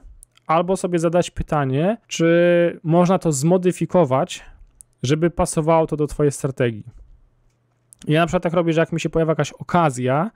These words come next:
jeżeli ona mi nie pasuje do strategii wprost, to staram się ją,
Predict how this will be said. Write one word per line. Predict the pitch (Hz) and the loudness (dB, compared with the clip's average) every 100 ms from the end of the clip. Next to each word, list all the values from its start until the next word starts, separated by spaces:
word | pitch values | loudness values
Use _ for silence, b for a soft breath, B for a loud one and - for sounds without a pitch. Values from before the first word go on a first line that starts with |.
| - | -2
jeżeli | 143 160 | 0 2
ona | 170 | 2
mi | 170 | 0
nie | 160 | 0
pasuje | - 147 233 214 | -2 -2 0 0
do | 151 | 0
strategii | - 135 135 127 | -2 -4 -4 -6
wprost, | - 151 131 190 - - _ _ _ _ | -4 -2 -2 -4 -10 -20 _ _ _ _
to | - | -6
staram | 156 190 190 | 0 0 0
się | 180 180 | -2 0
ją, | 170 170 160 - | 2 2 0 -4